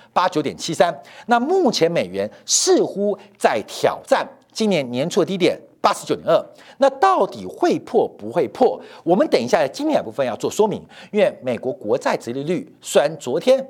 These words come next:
美国因为假日是休市一天，可是美国的国债名目利率背后隐含的实质利率是出现相当大的一个讯号哦，这是对于美元持续性的发展，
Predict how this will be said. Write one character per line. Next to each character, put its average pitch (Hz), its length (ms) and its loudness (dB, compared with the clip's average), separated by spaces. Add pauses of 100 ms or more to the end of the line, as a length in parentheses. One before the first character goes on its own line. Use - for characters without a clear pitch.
美 101 160 -10
国 107 420 0
因 160 100 -8
为 131 140 -2
假 139 380 -2
日 151 260 -8
是 - 240 -10
休 170 260 0
市 - 160 -6
一 110 120 -6
天， 151 200 2 (440)
可 147 100 -6
是 160 240 0
美 110 280 -8
国 120 200 -2
的 131 260 2 (140)
国 123 240 -2
债 156 260 -2 (280)
名 123 160 -6
目 226 80 -2
利 180 140 -2
率 143 220 -6 (360)
背 320 200 2
后 156 380 -2
隐 113 260 -8
含 87 280 -12
的 139 200 2
实 - 300 -2
质 214 160 2
利 196 140 -2
率 147 200 -4 (200)
是 - 300 -2
出 - 260 -6
现 120 320 -2
相 180 540 -2
当 175 300 -4 (120)
大 156 260 -4
的 98 260 -6
一 110 140 -14
个 117 220 -2
讯 233 260 -2
号 202 180 2
哦， 156 200 2 (240)
这 226 100 2
是 208 180 2
对 220 200 0
于 185 120 -2 (120)
美 151 280 0
元 107 320 -4 (260)
持 - 300 0
续 254 200 0
性 202 120 -4
的 151 80 0
发 190 200 2
展， 120 180 0